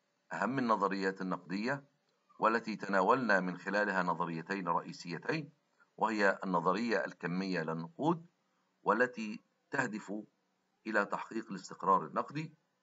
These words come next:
ثم تناولنا بعد ذلك النظرية الكنزية، والتي كان الهدف الأساسي لها هو معالجة المشاكل المترتبة على أزمة الكساد الكبير،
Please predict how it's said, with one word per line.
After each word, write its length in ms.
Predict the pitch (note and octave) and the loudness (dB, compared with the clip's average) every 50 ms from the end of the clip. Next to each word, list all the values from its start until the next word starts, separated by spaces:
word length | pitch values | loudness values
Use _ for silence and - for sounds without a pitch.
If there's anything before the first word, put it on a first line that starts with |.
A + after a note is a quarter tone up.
| _ _ _ _ - | _ _ _ _ -8
ثم 240 | - E3 D#3 C3+ | -4 -2 0 0
تناولنا 720 | A#2 G#2 A2 G#2 G2 G2 F#2 F#2 G2+ A2 A#2 G#2+ G2+ G2 F#2+ | 0 0 0 0 2 4 4 4 4 2 2 2 4 4 4
بعد 240 | F2+ F2+ F2 E2+ E2+ | 4 2 0 0 -2
ذلك 500 | E2+ E2 G2 G#2 G#2 G#2+ G#2 - - _ - F#2 | -2 0 2 2 2 0 -4 -8 -12 _ -8 -4
النظرية 640 | F#2 F#2 F2+ E2 F2+ F#2+ A2 A2+ A2 G#2 G#2+ G#2 - _ _ _ _ _ - - | -4 -2 -2 -2 -4 -4 -4 -2 -2 -4 -4 -6 -8 _ _ _ _ _ -12 -10
الكنزية، 760 | F2+ E2 - F2+ F2+ F2 D#2 E2+ A2+ C3 D3 E3 D#3+ E3 - _ _ _ _ _ _ _ _ _ _ _ _ _ _ _ _ _ _ - | -10 -10 -8 -8 -6 -6 -4 -2 -2 0 0 0 -2 -4 -8 _ _ _ _ _ _ _ _ _ _ _ _ _ _ _ _ _ _ -4
والتي 560 | F#2+ G#2 A#2 B2+ B2+ B2+ B2 A#2 A2+ A2 - _ _ _ _ _ _ _ _ _ _ _ _ - | -2 0 2 2 0 0 -2 -6 -6 -8 -10 _ _ _ _ _ _ _ _ _ _ _ _ 2
كان 480 | C3 C3 B2+ A#2 G#2 G#2 G2 F#2 F2 - _ _ _ _ _ _ _ _ _ _ _ - | 6 6 8 8 6 4 2 0 -2 -6 _ _ _ _ _ _ _ _ _ _ _ -4
الهدف 460 | F#2+ F#2 F#2 A2+ A#2+ A#2+ A2+ - - G2+ F#2+ F#2+ F#2+ _ _ - | -4 -2 -2 0 2 0 0 0 -2 -6 -6 -6 -8 _ _ -10
الأساسي 580 | F#2 F2 - - - - G#2+ G#2+ G2+ - - F2 | -10 -8 -8 -8 -6 -2 -2 -2 -2 -4 -6 -4
لها 440 | F2+ A2 A#2+ B2 B2 A#2+ B2 - - _ _ _ _ _ _ _ - | -2 0 2 2 2 2 2 0 -6 _ _ _ _ _ _ _ -2
هو 120 | G#2 G#2+ G2 | 2 2 2
معالجة 640 | F#2 E2+ E2 F#2 B2+ C#3+ D3 D3 C3 A#2 A#2+ B2 _ _ _ - | 2 2 4 6 6 6 6 4 0 -2 -4 -8 _ _ _ -8
المشاكل 720 | G2 G2+ F#2+ F2+ E2+ - A2+ A#2+ A#2+ A#2+ - G#2 G2+ - - _ - | -6 -4 -4 -4 -2 0 2 2 2 2 -2 -6 -6 -8 -10 _ -8
المترتبة 960 | G2 G2 F#2+ F#2 F#2 F#2 E2 E2 A2+ B2+ - - A2+ G2+ G#2 G2+ - - _ _ _ _ _ _ _ _ - | -6 -4 -4 -4 -6 -6 -6 -6 -6 -6 -4 -4 -2 -2 -2 -2 -4 -6 _ _ _ _ _ _ _ _ -4
على 460 | - E2 G2+ G#2 G#2 G2 - - A2+ | 0 2 4 4 4 2 2 0 -2
أزمة 320 | G#2 F#2 F#2+ G2+ G2 F#2+ - - - | -6 -4 -4 -4 -6 -6 -10 -12 -10
الكساد 680 | E2+ D#2+ - - E2 - - G2 G2 G2 F#2 E2+ - _ - | -10 -10 -8 -8 -8 -2 2 2 2 2 2 -2 -6 _ -12
الكبير، 600 | E2+ - - E2 D#2+ F2 B2 D#3+ F#3 F#3+ F#3+ | -12 -10 -8 -6 -4 -2 -2 -2 -2 -4 -6